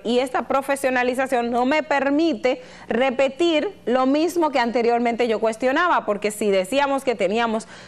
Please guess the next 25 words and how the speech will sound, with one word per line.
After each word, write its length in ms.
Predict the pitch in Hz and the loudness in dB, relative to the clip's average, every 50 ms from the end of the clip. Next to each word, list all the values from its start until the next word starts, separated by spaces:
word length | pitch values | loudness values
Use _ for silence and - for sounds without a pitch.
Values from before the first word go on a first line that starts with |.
| - - - | -18 -10 -4
la, 220 | - 240 247 240 - | 0 2 2 2 2
el 180 | - 233 247 | 2 0 0
servicio 420 | - 269 226 214 240 254 240 285 262 | 0 0 0 2 0 0 0 -2 -2
exterior 600 | 269 269 - 262 254 269 269 262 247 233 - - | -2 -2 0 0 2 2 2 0 0 -2 -4 -2
lleno 540 | - 190 175 160 220 226 247 277 311 285 233 | -2 -2 0 2 2 2 2 2 2 2 2
de 100 | 220 220 | 0 0
botellas 600 | 214 220 214 220 - 277 262 220 185 170 - - | 0 0 -2 0 2 2 2 4 2 0 -2 -2
y 80 | 185 | -4
gente 300 | 185 208 226 240 247 233 | -2 0 -2 -2 -2 -2
cobrando 440 | - 226 214 208 220 220 226 240 247 | -2 0 0 0 0 0 0 -2 -2
sin 180 | 240 269 254 254 | 0 -2 -2 0
salario, 420 | - 294 277 269 247 226 233 226 | 0 0 2 2 2 2 0 0
entonces 380 | 226 226 240 247 247 269 254 277 | -2 -2 -2 -2 -2 -2 0 0
ahora 320 | 247 240 247 254 247 240 | 0 2 2 2 0 0
no 120 | 240 240 240 | 0 0 0
me 140 | 240 247 | 0 0
puedo 380 | 226 214 240 247 247 233 233 214 | 0 0 0 0 0 0 -2 -2
permitir 580 | 220 208 202 214 208 185 - 226 220 208 214 214 - - - - - | -2 -2 -2 -2 -2 -2 -2 -2 -2 -2 -2 -4 -12 -20 -20 -12 -4
hacerlo 840 | - 196 208 208 - - 240 233 233 220 208 214 214 220 254 269 - - - | -2 -2 -2 -2 -2 0 2 2 2 2 0 2 2 2 0 0 -4 -10 -4
por, 420 | - 262 247 247 254 254 254 254 - | 0 2 2 4 4 2 0 0 0
eh, 240 | 214 220 220 214 214 | 0 2 2 2 0
satisfacer 720 | 214 262 247 220 254 247 - - 247 254 - 269 247 233 | 0 -2 -2 -2 -4 -4 0 -2 -2 0 0 0 0 0
a 60 | 226 | 0
los 180 | 220 220 220 - | 0 -2 -4 -2
intereses 580 | 214 226 196 202 202 208 220 214 247 240 - | -4 -2 0 0 0 -2 -2 -2 -6 -6 -6